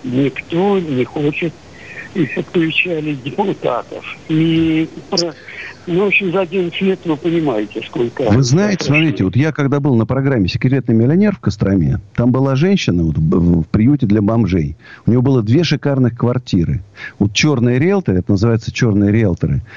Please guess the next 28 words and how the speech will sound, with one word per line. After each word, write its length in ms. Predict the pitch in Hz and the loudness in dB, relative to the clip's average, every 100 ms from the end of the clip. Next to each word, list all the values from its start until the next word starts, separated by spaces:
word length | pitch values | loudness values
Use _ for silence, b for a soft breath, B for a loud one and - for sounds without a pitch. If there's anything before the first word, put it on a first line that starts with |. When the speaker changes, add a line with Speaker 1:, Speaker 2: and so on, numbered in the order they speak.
| B B B | B B B
Speaker 2:
а 480 | 117 107 110 104 95 - | -2 0 0 0 -2 0
квартиру, 800 | 120 139 131 - 135 156 143 - _ b b b | 0 0 -2 0 2 2 0 -4 _ b b b
э, 380 | 95 101 98 90 90 | 0 2 2 2 0
сына 320 | - 156 123 | 2 2 4
ее 200 | 107 110 | 4 2
убили, 440 | 113 117 190 160 | 2 2 2 4
отобрали 520 | 98 107 98 107 87 | 2 0 0 0 0
две 180 | 78 85 | 0 0
квартиры. 600 | 87 95 - 92 80 92 B B B | 0 -2 0 0 0 -2 B B B
И 60 | |
потом 300 | 90 127 165 | 0 2 4
муж 240 | 156 165 131 | 4 2 2
умер 220 | 120 113 | 2 2
от 180 | 107 110 | 2 0
инсульта 460 | 110 - 87 - | 0 0 0 2
в 40 | 78 | 2
результате. 540 | 85 92 - 82 - | 2 0 0 0 0
Вот 100 | 80 | 0
в 80 | 85 | 2
этом 220 | 85 85 | 2 2
бомжатнике 680 | 82 101 110 165 143 92 - | 2 0 2 0 0 -2 0
попал. 420 | 92 95 87 76 - B B B B - | 0 0 2 0 -2 B B B B -2
И 80 | - | 2
я 280 | 120 170 196 | 2 2 0
прям 200 | 170 143 | 0 0
обратился 680 | 127 143 139 196 202 143 107 | 0 -2 0 0 2 0 -4
в 100 | - | -4
программе 880 | 127 127 131 156 165 123 95 71 | -2 0 0 2 2 2 2 0